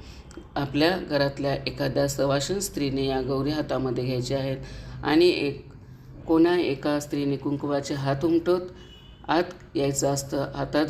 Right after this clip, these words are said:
गौरी घेतलेली बाईचे पाय दुधाने आणि पायाने धुवावे आणि त्यानंतर कुंकुवाचे स्वस्तिक काढावे. आत येताना त्या महिलेला माप ओलांडण्यास सांगितले जाते. गौरी घरात घेताना मात्र शांत व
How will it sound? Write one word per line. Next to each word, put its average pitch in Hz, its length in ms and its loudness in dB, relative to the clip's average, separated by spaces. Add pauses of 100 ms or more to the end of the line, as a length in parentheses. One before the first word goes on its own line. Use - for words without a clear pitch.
गौरी 139 260 2
घेतलेली 139 480 -4
बाईचे 135 400 -2 (540)
पाय 139 220 2 (540)
दुधाने 156 460 4
आणि 143 380 2
पायाने 139 480 0
धुवावे 131 440 -4
आणि 135 380 -2
त्यानंतर 131 520 -4
कुंकुवाचे 135 720 -2
स्वस्तिक 139 420 -6
काढावे. 123 460 -2 (420)
आत 147 220 4
येताना 139 400 2
त्या 135 220 -2
महिलेला 135 480 -2
माप 135 340 -4
ओलांडण्यास 135 540 0
सांगितले 120 440 0
जाते. 123 340 -6 (460)
गौरी 156 240 6
घरात 160 300 4 (100)
घेताना 135 380 -2
मात्र 135 340 -4
शांत 139 420 -2
व 139 220 0